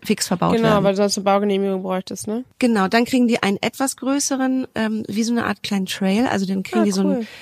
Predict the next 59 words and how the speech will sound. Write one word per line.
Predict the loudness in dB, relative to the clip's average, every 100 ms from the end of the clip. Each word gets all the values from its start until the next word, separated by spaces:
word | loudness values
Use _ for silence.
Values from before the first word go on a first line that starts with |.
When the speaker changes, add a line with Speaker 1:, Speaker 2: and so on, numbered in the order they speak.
| -8
Speaker 1:
breiten | 2 4 4 2 -2 -2
Korridor | 2 2 2 2 2 2 2
um | 4 4 4
unseren | 2 0 2 0 0 0 -2 -6
kleinen | -4 -2 0
Garten | 0 0 0 0
herum. | 0 0
Ich | -2
hab |
da | -4
so | -4
einen | -2
kleinen | -2 0
Garten | 0 0
und | 0
Bauwagen | 2 2 0 0
noch | -2 -2
stehen, | -2 -2 -4 -16 -8 -4
dass | -2
die | 2
halt, | 2 2 -4 -20 0
wenn | 2 4
sie | 4 2 2 -4
fressen | -2 -2 0 0
wollen, | 2 2
müssen | 2 0
sie | 0
halt | 0
einmal | 2 4 2
ganz | 2 -2 -2
um |
das | -2 -2
Ding | -2
rumlaufen. | 0 2 2 0 -2 -2 -2
Speaker 2:
Mhm. |
Speaker 1:
Das | -4 -4
ist |
so | -4
der | -2 -2 -4 -8 -20 -16 -6
erweiterte | 0 2 2 0 -2
Bereich, | -2 -2 0
damit | 2 2 2
sie | 0
eben | 2 2
auch | 0
jeden | 0 0
Tag | 0 -4
Bewegung | -4 -2 0 0
haben. | 0
Speaker 2:
Und | 0 0
Wasser | 2 2 2
gibt's | 0 -2
dann | -2
auch | -2
nur | -2
am | -2 -4
Stall | -2 -2
vorne, | -2 -4 -4
oder? | -4